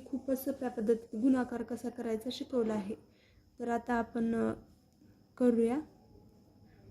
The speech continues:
तर चारने सातला गुणा, सात चोक अठ्ठावीसला आठ, हातचे आले दोन, चार एक, सॉरी, दोन,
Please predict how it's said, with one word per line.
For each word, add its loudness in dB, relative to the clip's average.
तर 6
चारने 6
सातला 2
गुणा, 2
सात 0
चोक 2
अठ्ठावीसला -4
आठ, -6
हातचे -8
आले 0
दोन, 0
चार 0
एक, 2
सॉरी, -8
दोन, -4